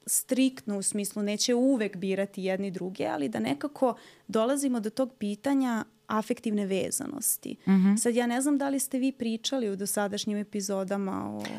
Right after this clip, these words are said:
Speaker 2: Spominjali smo
Speaker 1: Spominjali
Speaker 2: afektivnu
Speaker 1: ste.
Speaker 2: vezanost, tako da možemo i objasnit ćemo sve što
Speaker 1: E,
Speaker 2: nije.
Speaker 1: da, da.
Speaker 2: Ja ću reći šta, šta nismo spomenule, pa ćemo tu zastati i
Speaker 1: E,
Speaker 2: objasniti.
Speaker 1: da,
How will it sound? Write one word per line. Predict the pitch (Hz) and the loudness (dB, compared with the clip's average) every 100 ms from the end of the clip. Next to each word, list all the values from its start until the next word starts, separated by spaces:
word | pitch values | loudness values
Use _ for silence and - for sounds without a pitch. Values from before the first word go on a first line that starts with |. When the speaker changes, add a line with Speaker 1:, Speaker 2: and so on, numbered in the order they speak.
| 208 | -8
Speaker 2:
Spominjali | - - 185 190 226 269 247 | -6 4 6 6 2 0 2
smo | |
Speaker 1:
Spominjali | 214 196 | 4 4
Speaker 2:
afektivnu | 196 208 - 175 175 | 4 2 2 2 4
Speaker 1:
ste. | 160 | 4
Speaker 2:
vezanost, | 160 185 254 277 294 - - | 2 0 -2 -2 -4 -6 -2
tako | 202 - | -2 2
da | 196 | 2
možemo | 185 175 165 147 165 170 | 4 4 2 0 -2 0
i | 175 | 0
objasnit | 180 185 175 185 175 | 4 4 4 -2 -2
ćemo | - 156 160 | 0 2 2
sve | 160 - 160 | 0 0 0
što | 220 | 4
Speaker 1:
E, | 226 165 | 4 6
Speaker 2:
nije. | 156 | 4
Speaker 1:
da, | 147 147 147 147 - | 4 2 2 0 -4
da. | 196 190 185 - - | 0 0 -2 -8 4
Speaker 2:
Ja | 220 196 | 6 6
ću | 214 | 4
reći | 190 165 - | 2 2 0
šta, | - 185 170 | 2 2 2
šta | - - | 0 2
nismo | 180 180 165 - 170 156 147 147 - | 4 4 4 2 2 4 2 0 -2
spomenule, | - - 170 180 220 214 | -6 -2 4 6 4 2
pa | |
ćemo | 190 180 175 | -2 0 0
tu | - 170 | 2 2
zastati | 160 160 - 156 - | 2 -2 -4 -4 0
i | |
Speaker 1:
E, | - | 0
Speaker 2:
objasniti. | 190 - - - 180 - | 2 2 0 -4 -6 -4
Speaker 1:
da, | 214 175 | -2 -2